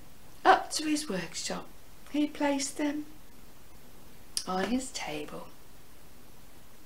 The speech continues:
scratched his chin, but to be honest, there was nothing else he could make from that beautiful bolt of cloth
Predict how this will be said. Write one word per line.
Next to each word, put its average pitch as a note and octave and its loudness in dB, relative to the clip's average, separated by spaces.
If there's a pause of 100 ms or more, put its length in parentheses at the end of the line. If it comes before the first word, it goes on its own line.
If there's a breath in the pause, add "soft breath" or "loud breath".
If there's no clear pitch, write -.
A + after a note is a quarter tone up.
(160)
scratched - 4
his - -2
chin, A3 2 (880 loud breath)
but D4 12
to - 4
be D4+ 6
honest, C4+ 10
there C#4+ 12
was C#4 12
nothing C#4 8
else G#3+ 8
he - 0
could - 2
make A3+ 8 (280 loud breath)
from G#3 4
that F#3+ 2
beautiful B3 8
bolt G#3+ 6
of G3 -6
cloth - 4